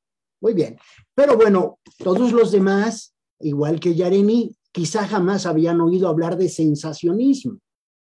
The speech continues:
Entonces creo que tengo que explicar un poco, eh, eh, de qué se trata esto de sensa-, del sensacionismo.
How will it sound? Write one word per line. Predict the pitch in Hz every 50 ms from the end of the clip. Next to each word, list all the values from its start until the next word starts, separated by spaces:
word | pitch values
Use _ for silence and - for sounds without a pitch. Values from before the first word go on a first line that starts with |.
| _ _ _ _ _ _ _ _ _ -
Entonces | 147 147 147 196 190 - 214 202 - -
creo | - 190 196 190
que | 180 180
tengo | 147 175 170 180 185 180 156
que | 175
explicar | 170 165 - 175 165 151 170 160 156 160
un | 160 151 147
poco, | 156 156 156 147 135 147 165 180 - _ _ _ _ _
eh, | - 139 139 135 135 135 139 139
eh, | 151 151 151 143
de | 151 143 151
qué | 175 175
se | 170 - 175 151
trata | 170 170 175 170 165 175 160
esto | 165 160 - _ 185 180
de | 165 175 175 175 156 -
sensa-, | - - - 147 143 143 135 - 151 139 131 - -
del | 139 - 143 143 139 131
sensacionismo. | - 151 143 139 135 135 127 131 - 135 120 120 127 254 - - _ - _